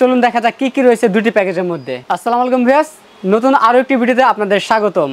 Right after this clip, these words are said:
আশা করি আপনারা অনেক ভালো আছেন। আলহামদুলিল্লাহ, আপনাদের, আমিও অনেক ভালো আছি। ভিউয়ার্স, আজকে প্যাকেজটি দুটি প্যাকেজ থাকবে,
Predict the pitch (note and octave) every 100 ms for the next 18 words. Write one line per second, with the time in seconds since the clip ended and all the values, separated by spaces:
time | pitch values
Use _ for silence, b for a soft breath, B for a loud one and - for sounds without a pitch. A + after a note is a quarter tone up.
0 | C#3+ - F#3 G#3 G#3+ G#3+ A3 A3 A3 A3+
1 | A3+ A#3 A3+ B3 A#3+ G3+ G#3+ A3+ A3+ F#3
2 | G#3 G3+ G3 G3 G#3+ F#3+ G3 E3 D#3+ C#3+
3 | B2+ C#3 B2+ B B B - G#3+ B3 -
4 | A3 - C4 A#3+ A3+ C4 G#3 B3 A#3+ G#3+
5 | G3 F#3+ F3+